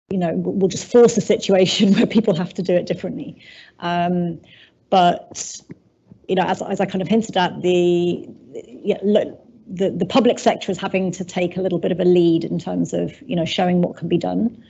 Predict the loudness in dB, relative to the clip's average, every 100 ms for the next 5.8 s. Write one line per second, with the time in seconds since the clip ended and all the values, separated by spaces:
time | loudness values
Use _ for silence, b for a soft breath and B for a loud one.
0 | B B B -2 0 2 2 -2 B B
1 | B 0 4 4 4 4 4 4 2 2
2 | 2 2 4 0 -2 0 0 0 0 -2
3 | -2 -4 -6 -4 -2 -2 -2 -2 0 -4
4 | -8 B B 0 2 4 4 2 0 -2
5 | 2 4 4 2 -2 -4 -6